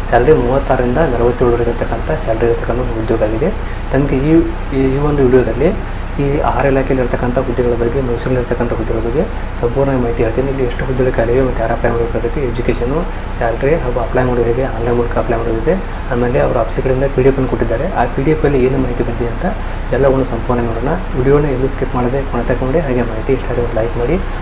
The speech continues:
ಮತ್ತು ಶೇರ್ ಮಾಡಿ, ನಿಮ್ಮ ಅನಿಸಿಕೆಗಳನ್ನು ಕಾಮೆಂಟ್ ಮಾಡಿ. ಹೊಸಬರು ಯಾರು ನಮ್ಮ ಚಾನಲ್ ನೋಡ್ತಾ ಇದ್ದೀರಾ, ಅವ್ರು ನಮ್ಮ ಚಾನಲ್ ಸಬ್ಸ್ಕ್ರೈಬ್ ಮಾಡ್ಕೊಳ್ಳಿ. ಹಾಗೆ ಪಕ್ಕದಲ್ಲಿರ್ತಕ್ಕಂಥ ಬೆಲ್ ಐಕಾನ್ ಆನ್ ಮಾಡ್ಕೊಂಡ್ರೆ ನಾವು ಅಪ್ಲೋಡ್ ಮಾಡೋ ಪ್ರತಿಯೊಂದು ವಿಡಿಯೋ ತಮಗೆ ನೋಟಿಫಿಕೇಷನ್ ಆಗಿ ಬರ್ತವೆ. ಓಕೆ, ಇವಾಗ ನೇರವಾಗಿ ಇನ್ಫಾರ್ಮೇಷನ್ ನೋಡೋಣ, ಏನು ಮಾಹಿತಿ ಬಂದಿದೆ ಅಂತ ತಿಳ್ಕೊಳ್ಳೋಣ.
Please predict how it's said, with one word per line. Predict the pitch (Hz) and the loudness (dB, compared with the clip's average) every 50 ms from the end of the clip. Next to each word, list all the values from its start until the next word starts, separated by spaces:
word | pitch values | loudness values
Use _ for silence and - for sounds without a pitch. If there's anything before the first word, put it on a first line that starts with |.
| - - 123 | -4 -4 -4
ಮತ್ತು | 117 - 110 | -2 -2 -2
ಶೇರ್ | - 120 120 120 123 | 0 2 2 2 2
ಮಾಡಿ, | 120 120 123 123 | 0 0 0 0
ನಿಮ್ಮ | 123 117 113 | 0 0 -2
ಅನಿಸಿಕೆಗಳನ್ನು | 110 107 - 127 113 - - - | -2 -2 -2 -2 0 0 0 0
ಕಾಮೆಂಟ್ | - 110 110 110 - | 0 0 0 -2 -2
ಮಾಡಿ. | - 110 117 143 190 - - - - - - - - | -2 0 0 0 -2 -2 -4 -6 -6 -6 -6 -4 -4
ಹೊಸಬರು | - - 147 143 151 147 143 | -2 0 0 2 2 4 4
ಯಾರು | 135 127 127 127 | 4 4 2 0
ನಮ್ಮ | 123 120 | 0 0
ಚಾನಲ್ | - 120 117 120 | -2 0 0 0
ನೋಡ್ತಾ | 117 117 117 - - 113 | 0 0 -2 0 -2 -2
ಇದ್ದೀರಾ, | 113 - 131 135 - - | -2 0 -2 -2 -2 0
ಅವ್ರು | 123 120 120 | -2 0 0
ನಮ್ಮ | 120 120 120 | 0 -2 -2
ಚಾನಲ್ | - - - 123 131 - | -2 -2 -2 -4 -2 -2
ಸಬ್ಸ್ಕ್ರೈಬ್ | 123 113 - - - 131 123 | -2 -2 -2 -2 -2 -2 -2
ಮಾಡ್ಕೊಳ್ಳಿ. | 120 117 113 117 120 147 | -2 0 0 0 0 0
ಹಾಗೆ | 190 190 - - - - - 139 131 123 120 - | -2 -2 -2 -4 -4 -4 -2 0 0 0 0 0
ಪಕ್ಕದಲ್ಲಿರ್ತಕ್ಕಂಥ | 127 120 - 135 139 135 127 - - 127 - 127 120 135 | -2 0 2 2 2 2 0 0 -2 -2 -2 -2 0 0
ಬೆಲ್ | 123 - - 117 117 | 0 0 0 0 0
ಐಕಾನ್ | 117 - 120 117 | 0 0 -2 -2
ಆನ್ | 117 117 | -2 -2
ಮಾಡ್ಕೊಂಡ್ರೆ | 113 113 - - 123 117 - 165 | -2 -4 -2 -4 -4 -2 0 -2
ನಾವು | 156 143 131 120 | 0 0 -2 -2
ಅಪ್ಲೋಡ್ | 117 - 135 131 131 | 0 0 2 2 2
ಮಾಡೋ | 127 123 139 180 196 - - - - - - | 2 2 2 0 0 0 -4 -6 -6 -6 -2
ಪ್ರತಿಯೊಂದು | - 123 120 - 143 139 131 | 0 0 2 2 2 2 2
ವಿಡಿಯೋ | 127 123 123 113 | 2 2 2 2
ತಮಗೆ | - 113 117 139 143 | 0 -2 -2 -2 -2
ನೋಟಿಫಿಕೇಷನ್ | 123 113 117 - 120 110 - 117 117 | -2 -2 -2 -2 -2 -2 -2 -2 0
ಆಗಿ | 120 147 156 | 0 0 0
ಬರ್ತವೆ. | 120 120 - 110 104 101 - - - - - - - - 135 | 0 -2 -2 -2 -2 -2 -4 -6 -6 -6 -6 -6 -4 -4 -2
ಓಕೆ, | 131 - 139 | 2 4 4
ಇವಾಗ | 135 135 135 | 4 4 4
ನೇರವಾಗಿ | 123 123 131 131 131 135 139 143 | 4 2 2 4 2 2 2 2
ಇನ್ಫಾರ್ಮೇಷನ್ | 131 - - 131 120 120 - 127 120 | 0 0 0 -2 -2 -2 -2 -2 -2
ನೋಡೋಣ, | 117 113 127 | -2 0 -2
ಏನು | 139 139 127 123 127 120 | -2 -2 0 0 0 0
ಮಾಹಿತಿ | 120 113 - 120 | 0 0 0 -2
ಬಂದಿದೆ | 113 110 110 | -2 -2 -4
ಅಂತ | 113 - | -4 -2
ತಿಳ್ಕೊಳ್ಳೋಣ. | 160 160 - 127 117 - 110 107 95 | -2 -2 -2 -2 -4 -4 -4 -4 -4